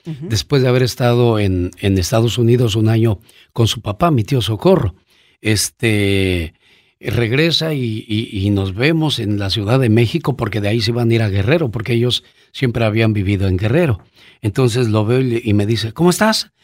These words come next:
Speaker 2: Digo, "Bien, este, ¿cómo te fue en el norte?" Dice, "Bien." Dice, "Mira, te traje dos cassettes, uno de Cyndi Lauper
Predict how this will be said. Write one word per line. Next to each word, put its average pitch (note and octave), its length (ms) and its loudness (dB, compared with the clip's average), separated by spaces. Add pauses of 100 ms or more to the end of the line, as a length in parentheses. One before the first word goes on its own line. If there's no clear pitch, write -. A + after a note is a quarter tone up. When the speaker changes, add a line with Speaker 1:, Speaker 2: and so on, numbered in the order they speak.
(220)
Speaker 2:
Digo, C3 260 0
"Bien, G3 440 2
este, B2+ 720 -2
¿cómo F3 200 2
te F#3 120 -4
fue F#3+ 160 0
en F#3 80 4
el F3 120 4
norte?" F#3+ 360 2
Dice, C3 320 -2
"Bien." G3+ 400 2 (560)
Dice, B2 300 -2
"Mira, D3+ 280 2
te C3+ 100 -6
traje C#3+ 400 -2
dos C#3 240 0
cassettes, - 600 -4
uno B2+ 240 4
de B2 120 0
Cyndi C3 280 2
Lauper D3 440 0